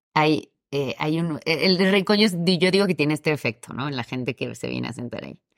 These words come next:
Incluidos Efren y yo. Primero te sientas antes de empezar y estás nervioso, porque como que no sabes qué te van a preguntar y hay como una especie de nervio. Te llegan, te hacen un test,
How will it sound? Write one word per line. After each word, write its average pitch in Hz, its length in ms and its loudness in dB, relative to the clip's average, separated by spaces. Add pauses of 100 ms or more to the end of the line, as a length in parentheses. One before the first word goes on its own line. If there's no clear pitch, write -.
(380)
Incluidos 185 540 2
Efren 202 340 2
y 170 80 -4
yo. 175 300 -2 (1120)
Primero 196 460 2
te 202 200 0
sientas 220 360 2
antes 226 140 0
de 233 60 2
empezar 202 280 2
y 240 40 -2
estás 147 240 -6
nervioso, 160 580 -2
porque 135 260 -8
como 139 220 -6
que 127 200 -4
no 143 180 -4
sabes 156 380 0
qué 156 140 0
te 156 120 -2
van 143 140 2
a 131 80 -10
preguntar 165 640 2
y 151 60 0
hay 147 100 0
como 175 180 -2
una 170 120 -2
especie 170 500 -2
de 135 300 -4 (240)
nervio. 147 560 0
Te 139 160 -2
llegan, 151 360 0
te 151 80 0
hacen 147 220 -2
un 139 140 -6
test, 151 580 -6